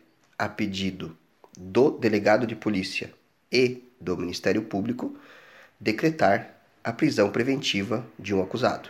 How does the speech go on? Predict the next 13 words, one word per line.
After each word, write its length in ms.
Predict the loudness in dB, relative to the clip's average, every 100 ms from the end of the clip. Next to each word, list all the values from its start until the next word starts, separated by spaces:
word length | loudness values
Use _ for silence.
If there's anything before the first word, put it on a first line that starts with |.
| -20 -20 -20 -20 -20 -20 -20 -10
Sempre 680 | -2 4 6 6 4 -6 -10 _ _
a 120 | -8
pedido 480 | -4 -4 -2 -2 -4
do 100 | -4
delegado 420 | -2 0 0 -2
de 100 | -6
polícia 600 | 0 2 2 2 0 0 -4 _ -10
e 80 |
do 100 | -6
Ministério 400 | -4 -6 0 0
Público, 520 | 2 0 2 2 -2 -4 -20 -20 -20 _
visto 380 | -4 -2 -2 -4
que 300 | 0 0